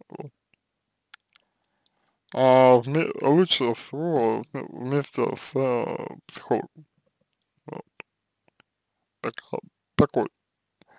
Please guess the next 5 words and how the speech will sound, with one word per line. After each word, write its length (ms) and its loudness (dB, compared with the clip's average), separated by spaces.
ответ 420 0
я 160 -2
могу 340 -8
вам 280 -4
дать. 420 -8